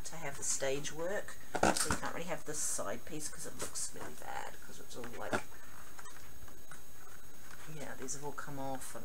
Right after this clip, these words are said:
I don't like that. I think it would be better if they had, like, either they were designed to just open,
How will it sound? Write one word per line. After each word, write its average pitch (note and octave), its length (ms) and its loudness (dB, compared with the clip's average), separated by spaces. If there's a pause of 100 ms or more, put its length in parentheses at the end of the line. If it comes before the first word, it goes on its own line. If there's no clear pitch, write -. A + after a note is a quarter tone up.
I - 80 -2
don't G#3+ 320 -2
like D#3 220 -2
that. - 220 0 (560)
I - 60 0
think G#3 140 0
it - 20 2
would F3+ 100 0
be G3 60 2
better - 340 4
if - 160 2
they E3 120 0
had, D3 220 0
like, D3 460 2
either F3+ 340 0
they D#3+ 160 0
were D#3 100 0
designed D#3+ 480 2
to D#3 80 0
just D#3 200 0
open, - 600 0